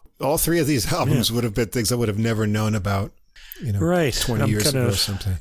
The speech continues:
Speaker 2: noticing that myself.
Speaker 1: And it just lets you know how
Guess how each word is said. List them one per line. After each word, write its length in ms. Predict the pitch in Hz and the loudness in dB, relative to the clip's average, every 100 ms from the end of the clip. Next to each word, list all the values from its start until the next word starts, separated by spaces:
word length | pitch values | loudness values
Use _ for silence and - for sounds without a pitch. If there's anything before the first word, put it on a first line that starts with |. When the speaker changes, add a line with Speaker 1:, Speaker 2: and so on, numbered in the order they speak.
| 135 | -2
Speaker 2:
noticing 360 | 123 113 123 117 | 0 0 -2 -6
that 120 | - | -6
myself. 540 | 110 - 123 101 - 165 | -2 -2 -2 -4 -6 -4
Speaker 1:
And 160 | 117 | -2
it 160 | 113 - - | -2 -4 -8
just 380 | - 135 - - - - | -2 0 0 -2 -14 -4
lets 260 | 117 - | -2 0
you 60 | 113 | 0
know 220 | 110 110 | 0 2
how 280 | 95 107 | 0 0